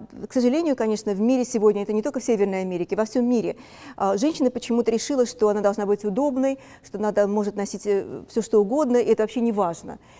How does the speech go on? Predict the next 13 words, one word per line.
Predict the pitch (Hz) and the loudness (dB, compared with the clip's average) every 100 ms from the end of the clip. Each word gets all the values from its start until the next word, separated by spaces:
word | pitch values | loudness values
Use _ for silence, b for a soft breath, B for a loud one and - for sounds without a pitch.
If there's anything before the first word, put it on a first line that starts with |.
| B | B
И | - 220 214 - - | -4 -2 -2 -6 -10
много | 214 233 233 | 0 4 4
поговорок, | 226 208 190 240 320 262 | 4 2 2 2 2 2
когда | 202 214 | 0 0
говорят: | 202 202 196 196 B B - | 2 2 2 -2 B B -2
«А, | 196 190 | 0 0
не | 233 247 | 0 0
судите | 233 247 240 | -2 -2 -2
книжку | 240 220 220 | -2 -2 0
по | 214 202 | 2 2
обложке, | 190 285 339 - 285 294 B B - | 2 0 0 -4 -4 -4 B B -4
по, | - 208 - | 2 2 2
а, | 208 196 | 2 2